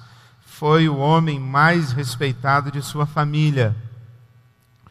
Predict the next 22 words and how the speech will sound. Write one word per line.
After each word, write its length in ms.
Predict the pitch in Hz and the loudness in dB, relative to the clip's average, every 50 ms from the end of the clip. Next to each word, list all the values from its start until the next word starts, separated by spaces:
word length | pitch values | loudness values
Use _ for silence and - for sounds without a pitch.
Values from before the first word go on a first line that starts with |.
| _ _ _ _ _ _ _ | _ _ _ _ _ _ _
Sua 300 | - - - 160 156 156 | -20 -12 -4 -2 0 0
mãe 220 | 151 156 165 185 190 | 2 2 2 2 2
lhe 120 | 190 190 | 2 2
deu 220 | 156 175 175 170 | 2 0 0 0
o 40 | 160 | 0
nome 260 | 151 151 156 151 143 | 0 0 0 -2 -2
de 100 | 123 123 | -4 -6
Jabes, 760 | 117 110 127 135 143 151 151 143 - - - - - - - - - - - - 120 117 | -6 -2 0 4 4 4 4 2 0 -6 -12 -12 -12 -12 -14 -16 -18 -20 -20 -20 -8 -2
dizendo: 680 | 131 156 147 131 131 151 151 151 147 135 110 104 104 - - - - - - - - - _ _ _ _ _ _ _ | 0 0 2 2 2 4 4 4 2 2 -2 -6 -8 -10 -12 -16 -20 -20 -20 -20 -20 -20 _ _ _ _ _ _ _
"Com 220 | - 147 147 151 | -4 -2 0 0
muitas 480 | 147 151 170 180 185 180 160 156 131 127 | 2 2 2 2 4 4 2 2 0 0
dores 500 | 127 131 139 151 160 160 165 156 131 127 | 0 0 2 2 2 2 2 0 -2 -2
o 80 | 139 | -4
dei 320 | 131 113 120 127 135 143 143 | -4 -2 -2 0 0 0 2
à 140 | 135 123 123 | 2 2 2
luz." 680 | 123 123 143 156 147 143 - - - - - - - - - - - _ _ _ _ _ _ _ _ _ _ _ _ _ _ _ _ _ _ _ _ _ - 139 | 0 -2 -2 -2 -2 -2 -4 -8 -12 -12 -14 -16 -18 -20 -20 -20 -20 _ _ _ _ _ _ _ _ _ _ _ _ _ _ _ _ _ _ _ _ _ -16 -10
Jabes 460 | 123 131 156 156 170 175 165 160 156 | -4 0 2 4 4 2 0 -2 -4
orou 320 | 185 175 160 170 180 185 | -2 -2 0 0 2 2
ao 140 | 180 170 143 | 2 0 -2
Deus 360 | 123 131 143 151 160 160 135 | -4 -2 -2 0 0 0 -2
de 120 | 127 135 135 | -2 -4 -4
Israel: 680 | 135 127 107 - - 120 110 110 107 107 104 104 104 | -4 -4 -6 -6 -4 -4 -2 -2 -2 -2 -2 -4 -4